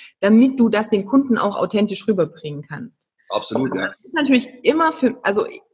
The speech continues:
Speaker 1: ich persönlich finde es immer ein bisschen schwierig, wenn ich als Trainer auf eine komplett andere Schiene gehe, als das, was ich versuche, meinen Kunden zu verkaufen, als sinnvolles Training auch.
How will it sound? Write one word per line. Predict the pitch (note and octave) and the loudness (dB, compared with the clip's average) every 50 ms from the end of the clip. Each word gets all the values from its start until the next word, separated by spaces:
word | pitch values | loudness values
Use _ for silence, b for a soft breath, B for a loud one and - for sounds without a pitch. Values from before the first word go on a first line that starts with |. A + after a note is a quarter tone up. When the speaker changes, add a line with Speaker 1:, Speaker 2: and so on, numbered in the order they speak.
| _ _ _ | _ _ _
Speaker 1:
ich | - B3+ C#4+ C4 - - | 0 0 0 0 -4 -2
persönlich | A3+ G#3 G3 G#3+ A#3 B3+ C4 C#4 C4 | -2 0 2 2 4 4 4 2 2
finde | - A3+ A3 G#3+ | 2 0 0 0
es | A3 | -2
immer | - - A#3+ B3 C4 A#3+ | -6 0 2 4 4 4
ein | A3+ A3 | 2 0
bisschen | A3 A#3 A#3+ - A3+ F#3+ G3 | 0 -2 -2 -2 -2 -2 -2
schwierig, | - - A3 A#3+ C#4 D4 C#4+ C#4+ C4 C4+ | -4 -2 0 0 0 0 -2 -6 -6 -4
wenn | - G#3+ G3+ | -4 -4 -4
ich | - A#3 A#3+ - | -4 -6 -4 -6
als | G3 G3 G3 - | -6 -6 -8 -8
Trainer | - - G#3+ G#3+ A3+ G3+ - | -2 0 0 2 2 0 -2
auf | - - | -2 -2
eine | G#3+ G3+ | -2 -2
komplett | - - - C#4 E4 F4+ - C4+ B3+ - | -2 0 0 0 0 2 0 -2 -2 0
andere | - A3 B3 - - A3+ | 0 0 0 0 -2 -6
Schiene | G#3 - - C4+ D4 D#4+ C#4 | -6 -2 0 0 0 0 -2
gehe, | C4 A3+ A3 B3 C4 C4+ C#4+ C#4 B B B B B B B B _ | -2 -2 0 0 0 0 -2 -6 B B B B B B B B _
als | - G#3 G3 | -4 -4 0
das, | G3+ A3+ B3+ A#3+ A#3+ | 0 -2 0 0 -2
was | A3+ A3 | -4 -2
ich | A3 G#3+ - | -4 -6 -6
versuche, | A3 G3+ A3 A3+ A3+ A3 | -4 -4 -2 0 0 -2
meinen | G3+ F#3+ F#3+ F#3 F3+ | -2 -2 -6 -8 -6
Kunden | - - B3 B3+ C4+ B3+ B3+ A#3+ | 0 4 4 4 6 6 4 2
zu | A#3+ - A3+ | 2 -2 -6
verkaufen, | - F#3+ F3+ - - F#3+ G3+ B3+ C4 - F#4+ G#4 G#4+ - _ _ _ _ _ _ _ _ _ _ _ _ _ | -6 -6 -10 -6 -4 -4 -4 -4 -2 -2 -4 -4 -4 -8 _ _ _ _ _ _ _ _ _ _ _ _ _
als | - G3 F#3+ | -2 -2 2
sinnvolles | G3+ A3+ B3 C4 C4 A3+ G3+ G3 G3 | 4 4 4 4 2 0 -2 -2 -4
Training | - - A3 A#3 B3+ C#4+ D#4 E4 - | -2 0 2 2 2 2 0 -4 -4
auch. | - - F#4 F#4+ - | -4 -4 -4 -6 -8